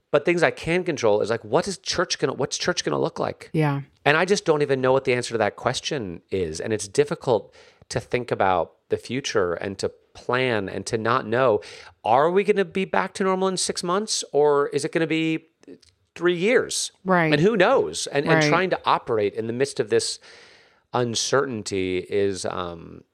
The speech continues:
Speaker 1: it's really challenging. And I'm sure Josh and Paul are going through the
Speaker 2: Yeah.
Speaker 1: same things. Like, how do we think about the future? How do we lead people? How do we, how do we, um, uh, try to be,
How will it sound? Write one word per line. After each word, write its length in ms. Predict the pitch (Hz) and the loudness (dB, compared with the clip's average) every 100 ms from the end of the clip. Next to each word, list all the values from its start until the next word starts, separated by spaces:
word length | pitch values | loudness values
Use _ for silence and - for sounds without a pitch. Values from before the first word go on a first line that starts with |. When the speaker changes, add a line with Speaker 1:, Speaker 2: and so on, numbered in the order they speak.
| _ | _
Speaker 1:
it's 200 | - - | -12 -10
really 360 | 104 143 151 110 | -4 -4 -2 -4
challenging. 520 | - 104 139 92 78 | 0 0 0 -2 -6
And 80 | 87 | -6
I'm 80 | |
sure 180 | 101 143 | -2 -2
Josh 540 | 127 95 92 123 - - | 0 2 2 2 0 -4
and 220 | - 95 | -6 -8
Paul 400 | - 95 104 131 | 0 2 4 4
are 100 | 117 | 2
going 280 | 98 95 104 | 0 0 2
through 80 | 143 | 2
the 40 | |
Speaker 2:
Yeah. 0 | |
Speaker 1:
same 320 | 143 139 90 92 | 2 0 -2 -4
things. 480 | 101 98 131 151 | -4 -2 -2 -2
Like, 180 | 101 90 | 0 0
how 240 | - 131 156 | 0 2 2
do 80 | |
we 120 | 165 135 | 0 -2
think 360 | - 156 160 | -6 -8 -6
about 260 | - 98 87 | -4 -4 -4
the 80 | - | -6
future? 300 | 143 - 85 | -6 -6 -6
How 160 | 120 | -2
do 80 | 131 | -2
we 100 | 120 | -2
lead 360 | 101 113 120 - | -4 -6 -8 -10
people? 380 | 135 139 82 | -16 -6 -4
How 120 | 82 107 | -2 0
do 80 | |
we, 160 | 113 110 - - - - - _ | 0 0 -4 -18 -20 -20 -20 _
how 140 | - 156 | -2 0
do 80 | |
we, 240 | 151 139 127 | 0 0 -2
um, 400 | 110 107 98 98 _ _ _ _ _ _ _ | -4 -6 -6 -12 _ _ _ _ _ _ _
uh, 100 | 113 | -6
try 240 | - 151 147 | -2 0 2
to 60 | |
be, 200 | 139 131 | 0 -4